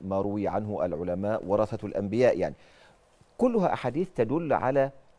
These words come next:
آه، رفع، آه، أو قيمة أو علو، آه، منزلة العلم والعلماء يا فضيلة الدكتور محمد.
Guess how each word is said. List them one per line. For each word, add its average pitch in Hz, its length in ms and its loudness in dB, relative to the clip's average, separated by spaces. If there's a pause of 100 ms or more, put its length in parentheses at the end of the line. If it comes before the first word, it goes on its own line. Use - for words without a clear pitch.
(160)
آه، 92 540 -2
رفع، 110 480 0 (200)
آه، 85 280 -8
أو 95 120 0
قيمة 170 540 -4 (160)
أو 101 240 0
علو، 160 500 -2 (300)
آه، 92 180 -4
منزلة 101 500 -4 (300)
العلم 101 380 -2
والعلماء 87 440 -4
يا 82 40 -6
فضيلة 76 240 -14
الدكتور - 340 -18
محمد. - 180 -20